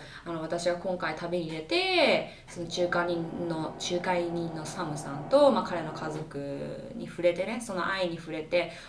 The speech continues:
思ったことでもありました。はい。なので「愛は世界を救う」とか言うと思うんですけど、本当にそうだなと思って。うん。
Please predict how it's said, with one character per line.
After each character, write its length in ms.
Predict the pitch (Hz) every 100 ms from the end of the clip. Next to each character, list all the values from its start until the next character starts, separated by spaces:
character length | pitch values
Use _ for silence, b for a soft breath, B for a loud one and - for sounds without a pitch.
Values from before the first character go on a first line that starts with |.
| B
思 220 | - 175 185
っ 80 |
た 120 | 185 -
こ 100 | 147
と 120 | 156
で 120 | 147
も 160 | 139 135
あ 80 |
り 100 | 147
ま 160 | 165 170
し 100 | -
た。 200 | - - - - - - - -
は 220 | 139 135
い。 100 | 139 - b b b 165
な 80 |
の 80 | 156
で 280 | 147 147 147 - - - - - - -
「愛 280 | - 233 220
は 340 | 170 - - - - - - - - - - - -
世 220 | - 226
界 320 | 220 196 170
を 200 | 151 143 - -
救 500 | - - - 220 220
う」 60 | 220
と 120 | -
か 120 | 165
言 200 | 175 214
う 20 | 214
と 100 | 160
思 140 | 156
う 40 |
ん 20 | 151
で 80 |
す 100 | 151
け 80 | 151
ど、 80 | 147
本 260 | 151 202 226
当 120 | 359
に 80 | 415
そ 180 | 659
う 40 | 339
だ 140 | 196
な 220 | 180 180
と 100 | 160
思 180 | 156 156
っ 60 | 147
て。 380 | - 147 - - b b b b
う 60 | 156
ん。 420 | 151 147 143 143